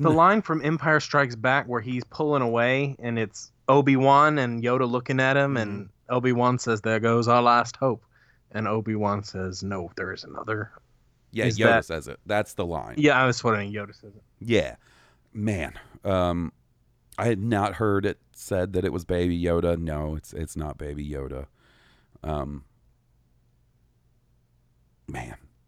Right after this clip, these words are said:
Speaker 2: that's a silly f-, theory. That is a silly one. I'm trying to think of the worst theory I've heard in the se-,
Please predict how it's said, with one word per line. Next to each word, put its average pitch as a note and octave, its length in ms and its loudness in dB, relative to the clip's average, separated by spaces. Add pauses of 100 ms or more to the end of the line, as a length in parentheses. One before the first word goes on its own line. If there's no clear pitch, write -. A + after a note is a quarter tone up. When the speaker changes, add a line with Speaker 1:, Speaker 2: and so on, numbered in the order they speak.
(320)
Speaker 2:
that's - 260 -6
a D#2+ 40 -6
silly D#2 360 -4
f-, - 140 -14 (100)
theory. C2+ 360 -8 (140)
That F2+ 180 0
is F2 120 -2
a D#2+ 60 -8
silly D2+ 300 -10
one. C#2 160 -12 (280)
I'm - 80 -20
trying B3 280 -6
to D4+ 80 -2
think B2 340 -4
of G2 140 -2
the G2 100 4
worst F2+ 480 0
theory D#2 600 -4 (480)
I've F2+ 380 -6
heard D#2+ 720 -8
in D#2+ 220 -12
the D2+ 80 -12
se-, - 200 -18